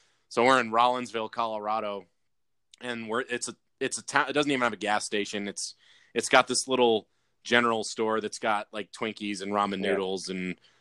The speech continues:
Speaker 1: stuff you can survive on,
Speaker 2: <laughs>
Speaker 1: basically. Um, and they had a little, like, antique store in the back.
Speaker 2: Nice.
Speaker 1: <laughs> And it was a lot of, like, garbage and stuff that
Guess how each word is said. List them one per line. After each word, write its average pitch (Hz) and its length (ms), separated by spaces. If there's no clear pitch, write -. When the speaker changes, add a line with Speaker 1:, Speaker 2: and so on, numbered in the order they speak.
Speaker 1:
stuff - 520
you 120 160
can 107 280
survive 101 600
on, 95 220
Speaker 2:
<laughs> - 0
Speaker 1:
basically. 98 640
Um, 98 760
and 123 280
they 127 80
had 139 140
a 139 40
little, 151 400
like, 139 220
antique 151 460
store 107 360
in 107 60
the 107 80
back. 104 300
Speaker 2:
Nice. 165 260
Speaker 1:
<laughs> 247 80
And 160 180
it 190 80
was 202 140
a 180 60
lot 170 180
of, 151 80
like, 127 220
garbage 107 560
and 107 240
stuff - 340
that 101 160